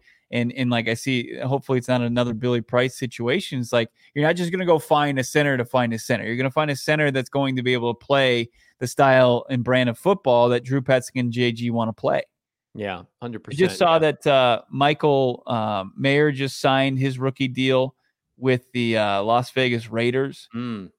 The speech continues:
Speaker 1: Uh, he's a second round pick. So I gotta wonder if second rounders are starting to sign. So Mayer was thirty-fifth. So we're getting closer to forty-first overall with B J Ojulari. So I
Speaker 2: Yeah.
Speaker 1: gotta imagine that's gotta happen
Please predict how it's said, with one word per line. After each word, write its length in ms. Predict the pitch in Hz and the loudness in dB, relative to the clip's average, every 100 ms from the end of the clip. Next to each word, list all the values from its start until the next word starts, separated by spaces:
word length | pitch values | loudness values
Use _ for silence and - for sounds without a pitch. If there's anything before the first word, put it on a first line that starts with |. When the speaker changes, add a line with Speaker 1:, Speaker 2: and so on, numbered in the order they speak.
| 113 | -4
Speaker 1:
Uh, 220 | 113 110 | -2 -2
he's 280 | 127 143 120 | 0 -2 -2
a 60 | |
second 480 | 117 - 135 - 139 | -6 -2 -2 0 -6
round 440 | 131 127 123 123 | -2 0 0 -2
pick. 420 | - 135 139 - - | -2 -2 -2 -6 -8
So 480 | - 120 113 110 - _ _ _ - | 0 2 2 0 -6 _ _ _ -4
I 40 | |
gotta 280 | 135 143 131 | 0 2 0
wonder 560 | 123 127 127 110 107 104 | 0 0 0 0 -2 -6
if 420 | 123 117 117 - - 127 | -4 -4 -6 -16 -20 -20
second 380 | 131 - 151 147 | -12 -4 -4 0
rounders 300 | 135 135 123 | 0 0 -2
are 60 | 117 | -8
starting 400 | - 143 156 143 | -4 0 0 -2
to 80 | 123 | -6
sign. 320 | - 113 113 | -4 -4 -4
So 480 | - 127 117 117 117 | -2 0 2 0 -2
Mayer 320 | 127 156 185 | 0 0 0
was 160 | 135 | -2
thirty-fifth. 760 | - 147 131 113 - 139 120 - _ _ _ _ _ | -2 0 0 -4 -4 0 0 -2 _ _ _ _ _
So 540 | - 135 123 120 117 - | 0 2 4 0 -4 -6
we're 140 | 131 | -4
getting 220 | 156 202 | -4 -6
closer 420 | - 165 160 - 131 | 0 2 2 -2 -4
to 80 | |
forty-first 680 | 117 135 139 127 - 135 120 | -6 -4 -2 -2 -2 -4 -2
overall 400 | 135 120 120 117 | -2 0 0 0
with 140 | 113 113 | 0 -4
B 140 | 120 | -4
J 180 | 120 113 | -2 -2
Ojulari. 580 | 113 110 110 107 98 104 | -4 -6 -4 -4 -6 -8
So 240 | - 113 | -6 -4
I 120 | 113 | -2
Speaker 2:
Yeah. 60 | 120 | -2
Speaker 1:
gotta 100 | 143 | -2
imagine 360 | 131 123 123 117 | -2 -2 -2 -4
that's 200 | 117 - | -6 -4
gotta 220 | 117 107 | -6 -4
happen 420 | 110 95 101 104 | -6 -8 -12 -16